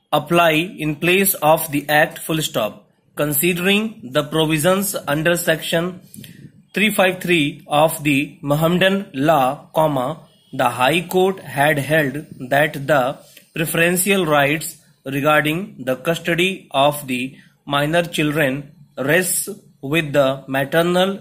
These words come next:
grandparents, full stop. After making a doubtful proposition that in case of the conflict between personal law and welfare of the children,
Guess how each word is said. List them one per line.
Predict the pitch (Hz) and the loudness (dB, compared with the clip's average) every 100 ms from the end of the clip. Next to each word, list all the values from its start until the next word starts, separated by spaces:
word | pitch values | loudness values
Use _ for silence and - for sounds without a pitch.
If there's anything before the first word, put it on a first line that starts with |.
| - | -8
grandparents, | 131 143 147 147 151 151 175 - | 0 2 2 2 2 2 -2 -8
full | - 160 147 | -8 -4 -4
stop. | - 123 101 - _ _ _ _ _ _ _ _ _ _ - - _ _ - | -4 -6 -6 -12 _ _ _ _ _ _ _ _ _ _ -20 -20 _ _ 0
After | 143 147 165 | 0 2 0
making | 160 160 165 196 185 180 | 0 0 0 -2 0 0
a | 147 147 - - 127 | 0 -2 -10 -12 -2
doubtful | 139 170 170 - 180 185 - | 0 0 -2 -4 -4 -4 -10
proposition | 147 139 160 143 165 - 127 131 - - - _ _ - | -8 -4 -4 -2 -4 -2 -6 -8 -14 -20 -20 _ _ -6
that | 131 143 156 160 - - | 0 2 0 -4 -16 -8
in | 147 143 | -8 -2
case | 170 180 - | -2 0 -2
of | 151 156 160 143 | 2 2 0 -4
the | 139 | -4
conflict | 143 139 135 170 175 - - _ 131 | -2 -4 -2 -2 -2 -4 -16 _ -8
between | 139 147 156 165 156 _ - | -6 -2 -2 -2 -10 _ -4
personal | 147 143 185 180 | -2 -2 0 2
law | 156 147 117 139 - _ _ _ - | 4 2 2 -4 -14 _ _ _ -2
and | 143 143 156 - - | 0 0 -2 -6 -14
welfare | 131 151 170 180 180 185 | -4 0 0 0 2 2
of | 180 151 160 156 | 2 2 2 0
the | 139 139 139 - | -4 -4 -6 -6
children, | 156 156 143 131 156 - | -4 -2 0 -2 -4 -12